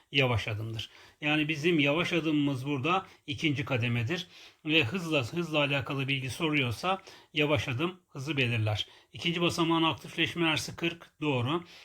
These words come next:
Toplam tepkimenin entalpisi, tepkimenin bittiği nokta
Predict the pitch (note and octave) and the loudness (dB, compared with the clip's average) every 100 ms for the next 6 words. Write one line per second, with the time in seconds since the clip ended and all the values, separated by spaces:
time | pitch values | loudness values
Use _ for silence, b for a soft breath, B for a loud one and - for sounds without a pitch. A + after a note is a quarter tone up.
0 | B - - D#3 F3+ - E3+ E3+ E3+ F#3 | B -8 -2 2 2 2 -2 4 4 6
1 | D#3+ D3 E3 D3 C3+ - C3+ G2+ - C3+ | 2 2 -2 -2 -4 -4 -2 -2 -6 -10
2 | - E3 E3+ E3 E3 - F#3 F#3 D3+ - | -2 0 2 0 -4 -4 0 2 0 0
3 | E3 F#3 | 0 0